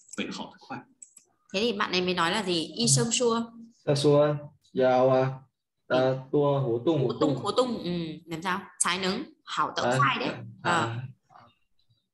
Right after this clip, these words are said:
Speaker 2: Nghĩa là gì?
Speaker 3: À, bạn ấy, à, hoạt động nhiều thì có thể, à, nhanh khỏi.
Speaker 2: Ừ, rồi.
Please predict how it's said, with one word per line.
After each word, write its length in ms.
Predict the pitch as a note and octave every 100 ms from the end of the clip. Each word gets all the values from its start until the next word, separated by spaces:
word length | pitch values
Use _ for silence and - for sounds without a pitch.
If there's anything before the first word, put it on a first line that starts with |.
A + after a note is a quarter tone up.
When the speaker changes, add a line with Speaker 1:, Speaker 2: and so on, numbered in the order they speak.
| -
Speaker 2:
Nghĩa 160 | F#3
là 120 | A#3+ F3+
gì? 360 | E3 G3+ - _ -
Speaker 3:
À, 380 | B2 C3 C3+ C3 - _ -
bạn 120 | -
ấy, 100 | B2+
à, 280 | C3+ C#3 C3+
hoạt 180 | C3+ A#2+
động 240 | B2 B2 B2
nhiều 300 | B2+ A#2+ A#2
thì 80 | A2+ -
có 140 | A#2+
thể, 120 | C#3+ G#2
à, 200 | G#2+ - -
nhanh 200 | C#3 C#3 B2+
khỏi. 200 | G2 - - _ -
Speaker 2:
Ừ, 80 | F#3 F3 D#3+
rồi. 280 | F3 F3